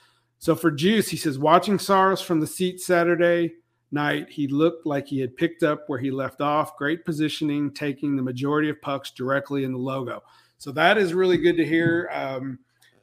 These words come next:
we, we are really excited to, to hear that news. I am anyway, 'cause I really,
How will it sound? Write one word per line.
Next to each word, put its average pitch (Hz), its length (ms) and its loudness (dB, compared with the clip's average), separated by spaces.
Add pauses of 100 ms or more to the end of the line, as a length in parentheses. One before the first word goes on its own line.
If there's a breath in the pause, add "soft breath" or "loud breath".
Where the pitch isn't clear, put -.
we, 151 340 0
we 151 280 0
are 131 100 -2
really 151 400 2
excited 143 840 -2
to, 143 320 -2
to - 180 -10
hear 165 180 4
that 156 200 0
news. 156 400 4
I 151 180 0
am 143 160 -4
anyway, 139 380 -4
'cause 131 280 -8
I 131 140 -6
really, 143 600 -4